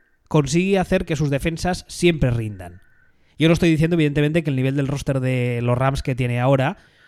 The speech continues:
fuese el mismo o, o es el mismo que tenga Denver. Evidentemente, en Denver, ah, ah, hay muchas más necesidades, hay muchos más agujeros que cubrir.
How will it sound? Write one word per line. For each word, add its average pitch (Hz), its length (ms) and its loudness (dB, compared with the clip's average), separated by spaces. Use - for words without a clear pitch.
fuese 147 380 -4
el 143 80 2
mismo 143 520 0
o, 120 320 -4
o 117 120 2
es 120 120 0
el 139 60 0
mismo 143 220 6
que 143 80 2
tenga 127 260 -2
Denver. 120 320 0
Evidentemente, 113 540 -4
en 131 100 -2
Denver, 120 380 -2
ah, 110 320 -6
ah, 101 440 -10
hay 127 120 -2
muchas 131 320 -2
más 127 180 -4
necesidades, 131 540 -2
hay 156 80 2
muchos 139 260 -2
más 147 240 -4
agujeros 139 440 -2
que 127 120 -4
cubrir. 131 320 0